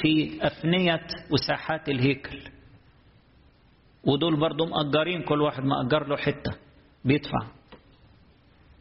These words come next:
فده بيكسب وده بيكسب وده ب-، إيه ده؟ إيه ده؟ إيه ده؟ عشان كده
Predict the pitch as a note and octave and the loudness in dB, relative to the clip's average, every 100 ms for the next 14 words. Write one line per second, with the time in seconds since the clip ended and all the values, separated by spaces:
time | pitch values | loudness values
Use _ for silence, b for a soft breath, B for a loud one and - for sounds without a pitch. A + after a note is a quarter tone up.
0 | - - - - - - C#3+ D#3+ D#3+ E3+ | -12 -10 -10 -12 -18 -2 0 2 2 -2
1 | - D3+ D3 D3 C#3+ D3 D#3 D3 C3+ C#3 | 0 0 2 2 4 4 2 2 2 4
2 | C3 B2+ - F#3+ B2+ G#2+ G#2 - F3 C#3+ | 4 2 2 2 4 2 0 2 4 4
3 | G#2 G2 - - - _ _ - D#3 B2+ | 2 -2 -6 -14 -20 _ _ 2 4 4
4 | G2+ - - - - - - C#3 - E3+ | -2 -8 -14 -20 -20 -2 0 2 0 0
5 | E3 | -2